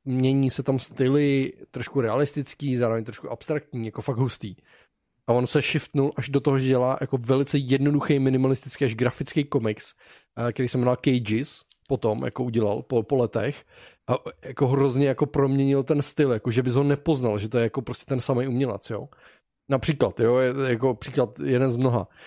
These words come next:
Eh, tak vlastně já si myslím, že pro spoustu lidí to není jako shift úplně jako do jiného oboru, ale, ale prostě jenom fakt úplně proměnit, zůstaneš ve svém oboru, ale vlastně úplně se posuneš jako na jiný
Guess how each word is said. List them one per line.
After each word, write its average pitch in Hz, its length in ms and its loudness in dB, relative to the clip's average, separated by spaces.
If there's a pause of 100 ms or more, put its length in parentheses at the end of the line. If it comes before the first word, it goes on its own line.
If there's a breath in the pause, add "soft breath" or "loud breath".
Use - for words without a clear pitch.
(380 loud breath)
Eh, 110 40 0
tak 120 140 0
vlastně 135 320 2
já 139 100 2
si 151 120 -4
myslím, 139 220 -2
že 143 100 0
pro 139 160 -2
spoustu 135 380 -2
lidí 131 240 0
to 135 140 0
není 127 300 2
jako 135 200 -2
shift - 320 -4
úplně 131 720 0 (1400 soft breath)
jako 135 520 0
do 135 160 2
jiného 135 280 2
oboru, 135 520 2
ale, 139 220 2
ale 143 180 2
prostě 139 280 -2
jenom 143 160 2
fakt - 280 -4
úplně 143 360 2
proměnit, 143 760 2 (600 soft breath)
zůstaneš 156 380 2
ve 156 100 4
svém 180 260 0
oboru, 147 320 2
ale 151 140 4
vlastně 147 280 0
úplně 147 360 2
se 160 180 2
posuneš 147 640 -2 (300 loud breath)
jako 143 180 2
na 147 140 4
jiný 143 300 2